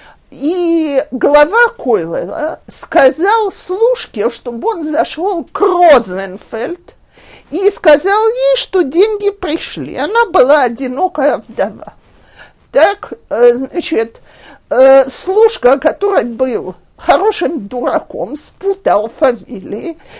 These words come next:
без малейших проблем поднялся к главному раввину Иерусалима и сказал ему, что глава Койлела ему велел прийти к нему. Тот без всяких проблем спустился к нему несколько этажей.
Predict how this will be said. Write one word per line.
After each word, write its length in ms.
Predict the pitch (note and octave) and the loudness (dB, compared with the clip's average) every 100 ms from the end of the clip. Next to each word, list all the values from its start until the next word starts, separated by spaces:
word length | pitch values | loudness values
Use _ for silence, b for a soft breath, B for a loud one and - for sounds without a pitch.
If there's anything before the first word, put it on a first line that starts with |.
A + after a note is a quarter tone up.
| B | B
без 320 | A3+ F4+ F#4+ | -2 0 0
малейших 640 | F4+ C4+ C4 E4+ - G#3 | 2 0 0 -4 -4 -8
проблем 680 | - C4+ A3 A#3+ A#3 C4+ A#3+ | -4 -2 0 -2 -2 -4 -4
поднялся 640 | - G3+ A#3+ B3+ - - | -4 -4 -2 -4 -2 -4
к 60 | A3 | -2
главному 580 | A3+ G#3 B3+ G3+ G3 G3+ | 0 -2 -2 -10 -8 -6
раввину 480 | A#3+ G#3+ A#3+ A3 | -4 -4 -8 -6
Иерусалима 800 | F3+ F3+ F#3 - D#3+ E3+ F#3 C#4+ | -6 -6 -8 -6 -6 -4 -6 -8
и 60 | B3 | -8
сказал 520 | - A#3+ B3 F4+ G4 G#4 | 0 2 4 2 2 -2
ему, 260 | A4+ C5+ | 0 0
что 220 | - - | 0 -4
глава 420 | C#4 C#4+ C#4 F#4+ A4 | -2 2 2 2 -2
Койлела 600 | - B4 A#4+ A4+ G4 D#4 | 6 6 8 4 2 0
ему 280 | F#4 G4 | -2 -6
велел 440 | G4 G4 D#4 F4 G4 | -2 -2 0 -2 -4
прийти 480 | - D#4 - C#4 D4 | -6 -10 -8 -6 -6
к 180 | - | -8
нему. 260 | B3+ C#4 A3+ - - _ _ _ B B B B - | -10 -10 -10 -18 -20 _ _ _ B B B B 2
Тот 260 | A#4+ B4 | 6 6
без 280 | C4+ A#3+ C4+ | 2 -4 -4
всяких 560 | - - F4+ - F4+ - | -4 0 2 2 -2 -4
проблем 760 | - A#3+ A#3+ A#3 F3 D#3+ D3 - _ _ _ _ - | -6 0 0 -2 -10 -8 -10 -14 _ _ _ _ -20
спустился 1000 | - - A#4 - - C5 C#5 - - F#4+ | -14 0 0 0 -4 0 0 0 -2 -2
к 100 | - | -2
нему 500 | D4+ D#4+ C4+ A3 A3+ G4 | -4 -4 -6 -8 -6 -2
несколько 720 | F#4 A4 F#4 E4 - B3 A3 | -2 -2 -2 -2 0 0 0
этажей. 600 | A3 A3 F#3+ F3 C#3+ | -2 -6 -6 -8 -14